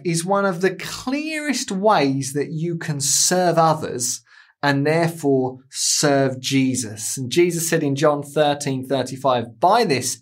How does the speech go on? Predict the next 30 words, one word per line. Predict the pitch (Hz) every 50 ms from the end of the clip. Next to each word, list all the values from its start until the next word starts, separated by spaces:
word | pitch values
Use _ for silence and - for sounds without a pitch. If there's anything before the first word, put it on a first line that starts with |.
| _ -
everyone | 202 226 233 269 240 226 226 214 214 214
will | 220 220 208
know | 185 143 117 110 107 107 107 110 - - - - _ _
that | - 123 - 156
you | 123 135 143 147
are | 143
my | 139 139 135 135
disciples, | 127 135 131 - - 139 123 120 117 120 - - 110 107 104 104 - - - - - - - _ _ _ _ _
if | - 190 196 190 190 - -
you | 180 180 180 185 190 180 175
love | 165 160 160 175 185 185 165 123 107 104 104 107 - - - - _ _ _ _ _ _ -
one | 120 120 127 127 123
another." | 123 120 120 123 120 113 - 104 90 101 - _ _ _ _ _ _ _ _ _ _ _ _ _ _ _ _ _ _ _ _ _ _ _ - - - _ -
And | 190 180
so | 180 233 233
if | 240 240 247
we | 349 349 370 403
shrink | - - - - - - - 277 277 285 320 311 254 - - - -
back | 254 269 233 196 180 165 - 196
out | 180 185 -
of | 165 160
fear | - - - 359 262 208 165 151 151
and | 165 180 196
we | 208 202
stop | 202 - - - - - - - 285 294 - - -
speaking | - - - - _ 277 254 247 226 220 - 226
the | 220 208
truth | 196 - - 240 220 190 165 180
in | 160 160
love, | 196 302 370 151 - 117 -